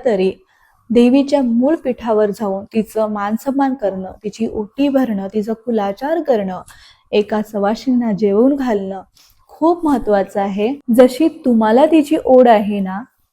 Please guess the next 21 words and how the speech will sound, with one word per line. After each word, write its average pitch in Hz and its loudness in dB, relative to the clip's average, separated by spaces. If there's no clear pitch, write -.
तशीच 269 0
आईला 233 4
सुद्धा 226 -2
आपल्या 254 2
लेकराची 220 2
ओढ 214 0
असते. 214 -2
त्यांना 220 -4
आपली 302 -2
कुलदेवी 226 2
माहिती 208 -8
नाहीये. 190 -10
तुम्ही 233 0
तुमच्या 247 -4
गावी 208 -4
जा, 208 -10
तुमचे 226 -6
जे 240 0
भावंड 220 -4
आहेत 214 -2
तुमचे, 220 -4